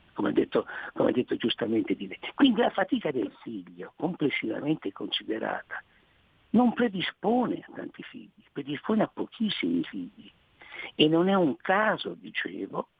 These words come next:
che la modalità di filiazione più frequente, che prima invece era una modalità di filiazione eccezionale, è diventato il figlio unico.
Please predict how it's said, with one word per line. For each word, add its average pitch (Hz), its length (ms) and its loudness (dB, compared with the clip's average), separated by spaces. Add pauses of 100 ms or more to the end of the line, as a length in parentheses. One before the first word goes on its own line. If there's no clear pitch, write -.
(800)
che 208 320 4 (760)
la 139 120 4
modalità 185 540 4
di 160 140 -4
filiazione 143 720 -2
più - 180 -2
frequente, 127 1000 0 (600)
che 135 140 0
prima 214 340 4
invece 135 400 2
era 139 340 2 (100)
una 131 160 0
modalità 117 640 0
di - 80 -20
filiazione - 500 -2
eccezionale, 107 840 -4
è 143 40 -8
diventato 202 380 2
il - 80 -10
figlio - 300 2
unico. - 360 -2